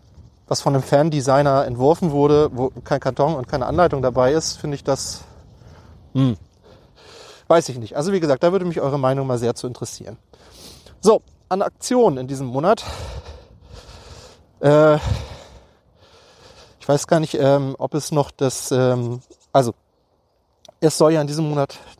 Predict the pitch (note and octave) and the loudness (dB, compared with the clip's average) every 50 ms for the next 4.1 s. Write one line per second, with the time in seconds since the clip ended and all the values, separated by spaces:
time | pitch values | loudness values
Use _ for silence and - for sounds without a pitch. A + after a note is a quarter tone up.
0 | _ - C3+ C3 C3+ B2 A2 B2 B2+ C#3+ C3+ B2+ B2 - - - - - _ - | _ -12 -8 -6 -6 -4 -4 0 2 2 2 0 -2 -4 -8 -8 -8 -8 _ -10
1 | A2 G#2 - G#2+ - - - - - _ _ _ - _ _ - - - - - | -10 -8 -8 -12 -16 -20 -20 -20 -20 _ _ _ -20 _ _ -20 -20 -20 -20 -20
2 | _ _ _ _ - B2 B2 A#2+ A#2+ A2+ A2+ A2+ - - - - - - - - | _ _ _ _ 0 2 2 2 2 0 -2 -4 -8 -10 -16 -18 -20 -20 -20 -20
3 | - _ _ - _ _ _ _ _ - B2+ B2+ B2+ - - C3 A2+ A#2+ A2+ A2+ | -20 _ _ -20 _ _ _ _ _ 0 2 2 2 0 -2 -2 -2 0 0 -2
4 | A2+ A2+ | -2 -2